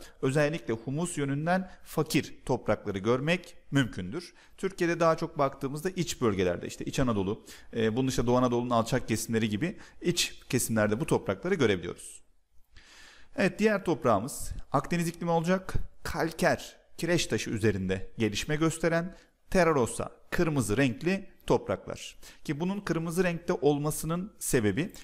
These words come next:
içerisindeki demir oksit. Ki demirin paslanması sonucu kızıl ya da kırmızı renk aldığını biliyoruz.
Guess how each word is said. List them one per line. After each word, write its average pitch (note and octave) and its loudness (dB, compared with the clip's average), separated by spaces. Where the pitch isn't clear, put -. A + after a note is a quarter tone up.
içerisindeki D#3 2
demir E3+ 0
oksit. - 0
Ki C#3 -4
demirin F3 -2
paslanması D3+ 0
sonucu C#3 -2
kızıl D3 2
ya D3+ 4
da E3+ -4
kırmızı D#3 0
renk A#2+ 2
aldığını G#2 0
biliyoruz. E3 2